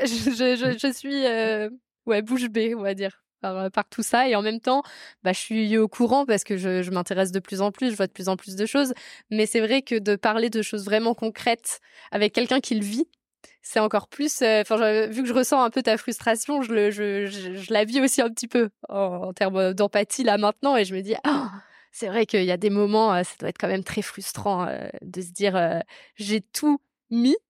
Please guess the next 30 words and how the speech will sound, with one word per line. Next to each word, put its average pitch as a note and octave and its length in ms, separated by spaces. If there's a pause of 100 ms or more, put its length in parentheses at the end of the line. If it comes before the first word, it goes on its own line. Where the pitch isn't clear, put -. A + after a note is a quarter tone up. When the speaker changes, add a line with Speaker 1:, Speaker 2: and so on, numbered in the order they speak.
Speaker 1:
le G#3+ 240
A C4 160
plus A#3 300
B, B3+ 200
que - 60
ça A3+ 120
soit G#3 240
économique, B3 580
que A#3 60
ça G#3 140
soit G#3 180
santé, C4+ 420
que A#3 140
ça G3 180
soit, - 200 (120)
enfin, G#3 160 (100)
tout, E4 180 (680)
et A3 120
non. F#3+ 140 (1200)
Speaker 2:
Euh, B2 320 (640)
t'as, D3+ 120 (100)
je - 80
crois G3 140
ton, C3+ 280
enfin, G#2 320
non, A2+ 140
je G#2 100
sais, E3+ 220
parce - 120
que - 100